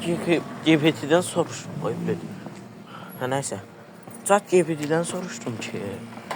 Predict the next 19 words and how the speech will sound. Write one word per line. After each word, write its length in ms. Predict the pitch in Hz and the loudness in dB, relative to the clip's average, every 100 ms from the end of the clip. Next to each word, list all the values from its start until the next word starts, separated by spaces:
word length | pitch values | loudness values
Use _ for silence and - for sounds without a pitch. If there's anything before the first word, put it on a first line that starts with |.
| - - - | -10 -12 -2
bu, 300 | 127 120 117 120 - - - - - - - - - - - - - - - - - - - | 6 10 8 6 -4 -8 -6 -6 -6 -8 -12 -14 -16 -16 -14 -14 -14 -14 -14 -14 -14 -14 -2
bu, 60 | 175 175 175 160 | 4 4 4 0
yəni, 160 | 160 156 | -2 2
şəklini 320 | 190 160 180 160 | 0 2 0 4
çəkim, 300 | 123 143 131 | 4 4 0
göstərim 320 | 117 - 123 | -2 0 -2
ki, 120 | 113 175 - - - - - - - | 0 -4 -6 -16 -18 -18 -18 -18 2
bu 120 | 180 | 2
göbələk 800 | 156 160 147 139 139 139 139 120 | 6 6 8 8 8 6 4 2
zəhərlidir 640 | - 127 131 127 123 127 | 0 2 4 4 2 2
ya 80 | 113 110 | 4 4
yox. 80 | 110 - - - - - - | 2 -4 -14 -16 -16 -14 0
Dedi 200 | 143 175 | 2 2
ki, 360 | - 151 151 151 | 0 -2 0 -2
bu 140 | 143 147 | -2 -2
nə 220 | 139 156 | -2 -4
göbələkdir? 600 | 147 113 104 107 117 160 165 - - - - - | -4 -6 -4 -4 -2 -2 -4 -10 -12 -12 -12 2
Ay, 200 | - 151 120 - - | 4 4 0 -4 2
bu 120 | 143 | 2